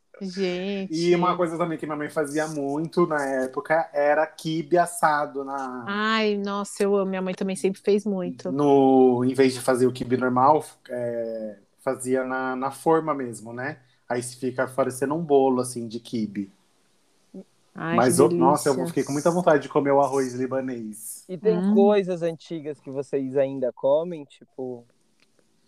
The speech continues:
Speaker 3: que é bem
Speaker 2: Ah,
Speaker 3: antiga,
Speaker 2: é.
Speaker 3: assim, sem ser, vai, igual o que eu falei, né? O,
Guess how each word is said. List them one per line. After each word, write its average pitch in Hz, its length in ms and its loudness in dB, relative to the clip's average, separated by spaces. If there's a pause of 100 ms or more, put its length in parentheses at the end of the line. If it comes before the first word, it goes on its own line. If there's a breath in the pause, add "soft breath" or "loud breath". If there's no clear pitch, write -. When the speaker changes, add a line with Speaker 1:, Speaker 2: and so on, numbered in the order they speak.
(1400)
Speaker 3:
que 156 100 0
é 139 40 6
bem 151 280 0
Speaker 2:
Ah, 151 40 -4
Speaker 3:
antiga, 147 320 -6
Speaker 2:
é. - 20 0
Speaker 3:
assim, 147 260 -6
sem 190 260 -2
ser, 165 220 2
vai, 135 260 2
igual 135 360 2
o 139 40 -8
que - 200 -8
eu 139 100 -8
falei, 139 300 -4
né? 117 180 -6
O, 113 80 -8